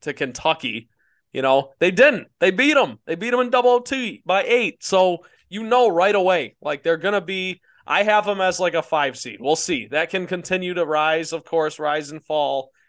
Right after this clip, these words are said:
'cause it's very early. We're only three games in. But Collins, definitely want your thoughts. I just think it's the nice thing about having an impossible schedule, it seems, is that you get to know right away. There's no more getting fooled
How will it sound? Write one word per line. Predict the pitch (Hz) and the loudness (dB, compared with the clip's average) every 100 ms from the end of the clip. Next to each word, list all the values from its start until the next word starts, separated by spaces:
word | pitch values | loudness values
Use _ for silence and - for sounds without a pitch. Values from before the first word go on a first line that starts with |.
| - | -18
'cause | 113 | -16
it's | 110 | -12
very | 110 131 175 | -2 2 4
early. | 190 175 156 156 | 6 6 6 4
We're | 139 | 2
only | 156 160 | 0 -2
three | 175 180 | -4 -2
games | 180 180 156 | 0 0 0
in. | 156 131 120 _ _ _ | -2 -2 -8 _ _ _
But | 139 139 | -10 -2
Collins, | 180 180 147 | 2 2 2
definitely | 170 180 202 190 | 0 2 2 2
want | 185 170 | 2 2
your | 160 | 0
thoughts. | - 156 139 - | 2 2 2 -2
I | 156 | -2
just | 185 208 - | -2 -4 -6
think | 196 | -4
it's | 185 - - _ _ | -4 -6 -12 _ _
the | 170 | -6
nice | 180 196 220 | 0 2 2
thing | - 220 | 2 4
about | 208 190 156 | 4 4 4
having | 170 170 175 170 165 _ _ _ _ _ - | 2 2 -2 -8 -14 _ _ _ _ _ -4
an | 160 | -2
impossible | 165 - 170 165 165 147 | 0 2 0 0 -2 -4
schedule, | - 160 160 147 | 0 0 0 -4
it | 131 | -4
seems, | - 131 127 127 123 - _ _ - | -6 -10 -10 -10 -14 -18 _ _ -6
is | 170 151 | -4 0
that | 156 147 147 - | 2 2 0 -6
you | 165 | -8
get | 156 196 | -4 -4
to | - | -2
know | 180 175 156 135 - _ - | 2 4 2 0 -8 _ -8
right | 139 160 | 0 0
away. | 147 143 107 110 | 2 0 -4 -6
There's | 151 156 | -6 0
no | 208 | 0
more | 202 202 | 4 2
getting | 180 202 196 | 2 -2 -2
fooled | - 208 175 160 160 | -4 -2 0 0 -2